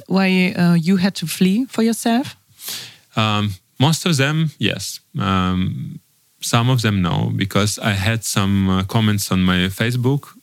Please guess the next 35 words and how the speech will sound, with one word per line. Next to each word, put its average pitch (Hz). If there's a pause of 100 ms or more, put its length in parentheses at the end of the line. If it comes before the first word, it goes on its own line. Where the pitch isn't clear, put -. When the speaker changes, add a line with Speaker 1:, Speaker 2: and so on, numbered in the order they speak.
Speaker 2:
when 95
I 92
posted, -
um, 104
some 95
information 101
that 92
I 98 (320)
left 120
Ukraine 101 (400)
and 98
how 107
I 101
did 98
it, 123
because 110
I 107
was 98
wanted 110
to, 101 (380)
I, 104
I 95
wanted 104
to, 101
um, 104
uh, 92
help 107 (200)
other 104
people 110
who 98 (400)
can 98
do 104
the 98
same 95
way, 92